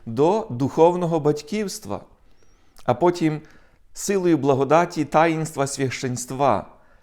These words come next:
народжувати Христа у душах Божого люду. Помолімося за наших семінаристів, за покликання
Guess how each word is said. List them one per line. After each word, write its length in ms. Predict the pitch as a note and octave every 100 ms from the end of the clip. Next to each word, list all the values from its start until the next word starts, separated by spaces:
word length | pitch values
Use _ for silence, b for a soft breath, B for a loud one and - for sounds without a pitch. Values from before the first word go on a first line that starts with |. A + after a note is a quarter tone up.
| b
народжувати 920 | B2 B2 B2 D3+ F3+ D3 D3 C3 A#2
Христа 720 | - A#2+ G2 - D#3 D3 F#3+ b b b -
у 100 | A2+
душах 640 | A#2+ D#3+ D#3 D#3 - -
Божого 600 | G#2 G#2+ A#2 A#2+ A2 A2+ b b b
люду. 480 | G2 G2 G2 F2+ F#2 _ _ _ _ - _ _ _ -
Помолімося 560 | D3+ G3 A3 F3 - A2
за 80 |
наших 200 | B2+ A#2+
семінаристів, 800 | - A#2 G#2 G2+ F#2 F2+ - - G2+
за 160 | C3
покликання 760 | C3+ C#3 D#3+ E3+ E3+ A2 G2